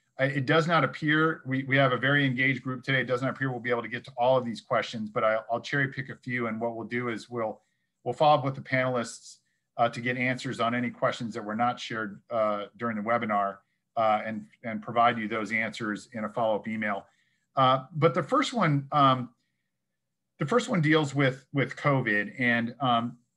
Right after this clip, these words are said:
wanted, uh, this is shared by, um,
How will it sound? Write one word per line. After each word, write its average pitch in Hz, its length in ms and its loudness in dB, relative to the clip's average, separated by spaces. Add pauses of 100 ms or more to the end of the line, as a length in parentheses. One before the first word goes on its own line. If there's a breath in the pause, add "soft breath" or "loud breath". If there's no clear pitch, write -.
(680)
wanted, 156 520 2
uh, 139 180 4
this 139 220 -4
is 127 360 -6
shared 139 380 0
by, 117 360 4
um, 113 440 0